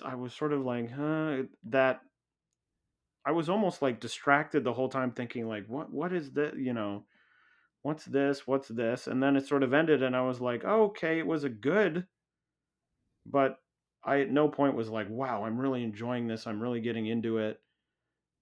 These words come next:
Um, so yeah, just sort of s-, a, a strange end to the show, which I think sort of gave the whole show. You know, I remember watching,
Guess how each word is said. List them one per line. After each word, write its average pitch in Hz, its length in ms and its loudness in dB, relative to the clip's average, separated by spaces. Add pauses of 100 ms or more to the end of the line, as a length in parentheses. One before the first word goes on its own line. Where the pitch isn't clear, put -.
Um, 101 500 -8 (720)
so - 180 -4
yeah, 131 220 2
just 120 240 -8
sort 135 180 0
of 117 260 -6 (800)
s-, - 140 -16 (420)
a, 123 120 -10 (100)
a 147 80 -6
strange 185 500 0
end 139 220 2
to 139 100 -2
the 120 120 -2
show, 123 260 0
which 117 160 -2
I 110 80 -4
think 123 180 -4
sort 120 220 -4
of 104 120 -8
gave 120 300 0
the 113 100 -4
whole 113 200 -2
show. 110 540 -2 (920)
You 131 80 -4
know, 131 140 2
I 135 60 4
remember 143 380 4
watching, 131 760 2